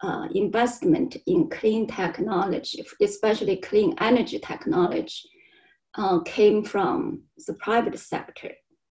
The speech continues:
And, uh, thirty percent,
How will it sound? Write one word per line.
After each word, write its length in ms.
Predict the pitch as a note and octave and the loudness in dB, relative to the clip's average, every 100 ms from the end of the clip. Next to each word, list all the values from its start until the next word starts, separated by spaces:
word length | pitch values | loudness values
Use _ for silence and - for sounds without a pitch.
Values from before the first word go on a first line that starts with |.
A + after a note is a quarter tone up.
| _ _ _ _ _ _ _ - | _ _ _ _ _ _ _ -6
And, 460 | G3+ F#3+ G3 - E3 | -2 2 2 0 0
uh, 460 | F3+ - - - - - _ _ - - - - | 2 0 -4 -8 -12 -18 _ _ -20 -18 -20 2
thirty 300 | C4 C4 - | 8 8 6
percent, 760 | - - - - - - - | -2 -8 -6 -2 -2 -2 -8